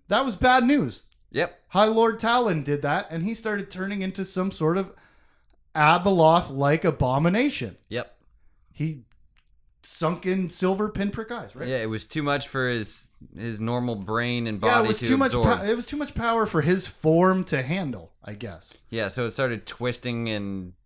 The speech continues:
Speaker 2: contorting his form to various grossness.
Speaker 1: Yeah. The people that we're seeing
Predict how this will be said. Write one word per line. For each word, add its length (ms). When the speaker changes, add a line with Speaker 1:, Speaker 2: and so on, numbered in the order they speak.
Speaker 2:
contorting 600
his 140
form 440
to 100
various 720
grossness. 520
Speaker 1:
Yeah. 200
The 60
people 280
that 160
we're 100
seeing 460